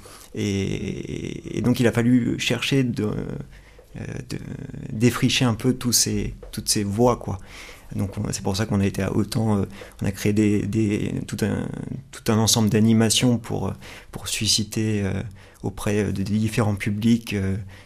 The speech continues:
des, l'évocation, euh, euh, les histoires qui, euh, qui entouraient ce lieu.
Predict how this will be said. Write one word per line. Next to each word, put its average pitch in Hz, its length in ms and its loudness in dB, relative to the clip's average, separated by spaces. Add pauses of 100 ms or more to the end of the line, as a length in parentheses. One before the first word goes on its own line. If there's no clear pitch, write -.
(120)
des, 95 640 -4 (300)
l'évocation, 110 960 2
euh, 98 120 0 (460)
euh, 98 280 -4 (260)
les 101 220 2
histoires 120 480 2
qui, 104 200 -6
euh, 98 180 -4
qui - 160 -6
entouraient 107 400 -2
ce - 180 -2
lieu. 104 220 -4